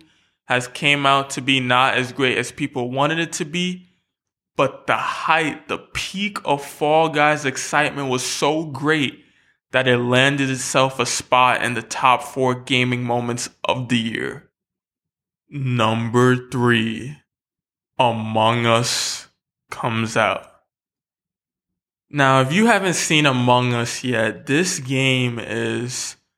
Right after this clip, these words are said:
just now coming off of one of the craziest runs in video game history for a game that had been out for a significant time.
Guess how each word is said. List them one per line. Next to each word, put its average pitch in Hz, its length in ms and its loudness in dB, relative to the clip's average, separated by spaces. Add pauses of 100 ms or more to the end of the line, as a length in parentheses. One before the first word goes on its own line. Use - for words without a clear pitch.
(640)
just 190 420 0
now 160 320 4
coming 147 480 0
off 131 320 0
of 123 240 -4
one 123 220 2
of 123 120 -2
the 120 80 -4
craziest 135 760 0
runs 117 580 -2 (320)
in 131 180 -2
video 120 320 4
game 117 300 -2
history 120 480 -4
for 120 280 -2
a 120 40 0
game 127 460 0
that 120 400 2 (460)
had 143 200 -6
been 135 220 0
out 196 340 0
for 165 180 0
a 143 60 2
significant 156 960 -4
time. 147 540 -2